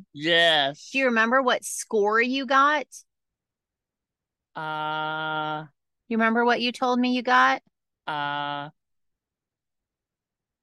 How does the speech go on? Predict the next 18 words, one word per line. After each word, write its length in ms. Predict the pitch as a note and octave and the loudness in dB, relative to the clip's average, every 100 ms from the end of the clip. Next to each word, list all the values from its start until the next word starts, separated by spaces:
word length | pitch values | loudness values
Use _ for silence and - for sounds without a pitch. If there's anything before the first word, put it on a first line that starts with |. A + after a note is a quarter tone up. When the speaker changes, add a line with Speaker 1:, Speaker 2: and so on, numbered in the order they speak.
| _ _ _ _ _ _ _ _ _ _ _ _ _ _ _ _ _ _ _ _ _ | _ _ _ _ _ _ _ _ _ _ _ _ _ _ _ _ _ _ _ _ _
Speaker 1:
one 460 | C3+ C3 D3+ F#3 F#3+ | -16 -6 -4 -2 -4
hundred 760 | D#3+ F3+ F3 D3+ D#3 F3 D#3 - - | -2 -2 0 -2 0 0 0 -8 -20
points. 460 | - C3 C3+ F#3+ G#3 | -4 0 0 0 4
Speaker 2:
You 380 | B3+ D#4+ C#4+ G#3 | 6 6 4 2
did. 560 | B3+ E4+ A4 B3+ F#3+ - | 4 6 6 2 0 -2
And 220 | B3 B3+ | 0 0
did 180 | C4 G#3+ | 0 -2
you 140 | A#3+ | 0
use 320 | B3+ D4 F4 | 0 2 0
the 120 | - A3 | 0 -4
bumpers? 920 | F3 F3+ F#3+ C4 E4+ F4+ D#4 - - _ _ _ _ _ _ _ _ _ _ _ _ _ _ _ _ _ _ _ _ _ _ _ _ _ | 0 -4 0 0 0 0 -4 -14 -18 _ _ _ _ _ _ _ _ _ _ _ _ _ _ _ _ _ _ _ _ _ _ _ _ _
Speaker 1:
I, 560 | F3+ F#3+ G3 F#3+ F#3 D#3 _ _ _ _ _ _ _ _ _ _ _ _ _ _ _ _ _ - | 8 8 6 0 -4 -8 _ _ _ _ _ _ _ _ _ _ _ _ _ _ _ _ _ 4
I 220 | F#3 G3 | 4 4
don't 440 | F3 F#3 F#3 D#3+ | 0 -2 0 -2
use 400 | D#3+ E3 E3+ - | -2 -2 -2 -6
the 140 | - D#3+ | -10 -10
bumpers. 600 | - E3 D3+ D3+ E3 C#3+ | 0 2 2 0 0 4
Speaker 2:
Nope. 340 | G#3 A#3+ - | 4 4 2